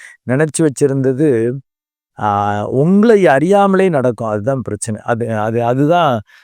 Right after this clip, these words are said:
பெரிய பா-, பாசிட்டிவ். நீங்க நினைச்சே பார்த்திருக்க மாட்டீங்க. எதேச்சும் அது மாதிரி ஒரு சூழல், அது மாதிரி வந்து, "அப்பா" அப்படிங்கிற ஒரு ஃபீல் வரும். ஆனா, ஒரு ஜென்ம குருவா இருக்கிறதால பயம் இருக்கும். பயம், ஏதாவது பாதகம் ஆயிடுமா,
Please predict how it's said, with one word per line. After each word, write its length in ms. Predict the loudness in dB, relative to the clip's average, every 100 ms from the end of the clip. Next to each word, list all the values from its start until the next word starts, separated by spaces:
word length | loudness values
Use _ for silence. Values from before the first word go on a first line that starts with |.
| _
பெரிய 340 | -2 2 4 2 0
பா-, 220 | 0 0
பாசிட்டிவ். 540 | 2 2 2 -2 -2 0
நீங்க 240 | 0 2
நினைச்சே 340 | 2 2 2 2
பார்த்திருக்க 380 | 2 2 0 0
மாட்டீங்க. 400 | 0 0 -2 -4 -8 -18 -10 -2
எதேச்சும் 400 | 2 2 2 2
அது 100 | 2
மாதிரி 200 | 2 2
ஒரு 200 | 2 0 0
சூழல், 400 | -2 0 2 2
அது 180 | 0
மாதிரி 240 | 0 0 0
வந்து, 420 | 0 0 0 0 -2 _ -20 _ -4
"அப்பா" 320 | -4 -2 -4 -4 -8 _ -6
அப்படிங்கிற 480 | -2 0 0 0 2
ஒரு 220 | 2 0
ஃபீல் 320 | -2 0 0
வரும். 260 | 0 -4 -4
ஆனா, 180 | 0 2
ஒரு 180 | 2 0 -2 -12 -20 _ -4
ஜென்ம 400 | 2 4 4 2
குருவா 280 | 4 4 2
இருக்கிறதால 420 | 0 0 2 0 2
பயம் 280 | 0 0
இருக்கும். 300 | -2 -6 -16 _ _ _ _ _ _ -2
பயம், 460 | 0 2 0 -2 -8 _ _ _ -6
ஏதாவது 280 | 0 2 0 0
பாதகம் 420 | 0 2 0 0
ஆயிடுமா, 440 | 0 0 0 -2